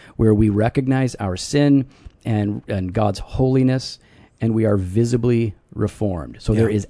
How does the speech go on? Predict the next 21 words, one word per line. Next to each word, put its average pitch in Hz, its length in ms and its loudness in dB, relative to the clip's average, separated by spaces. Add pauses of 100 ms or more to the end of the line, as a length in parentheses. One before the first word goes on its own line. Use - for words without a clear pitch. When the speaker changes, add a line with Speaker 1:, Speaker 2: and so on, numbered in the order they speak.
Speaker 1:
actual 160 520 -2
change 165 540 0
happening. 69 520 -8
Speaker 2:
That's 120 180 -8
right. 110 180 -4
Speaker 1:
Not 120 180 -4
perfection, 127 600 -2 (800)
but - 180 -2
actual 147 420 -2
change. 101 540 -2
And 117 140 2
this 156 140 0
is 180 100 -4
what 175 120 2
he 160 80 -2
says. 92 240 -4
He 123 80 -6
says 123 180 -4
there - 160 -4
are 107 120 -2
six - 520 -8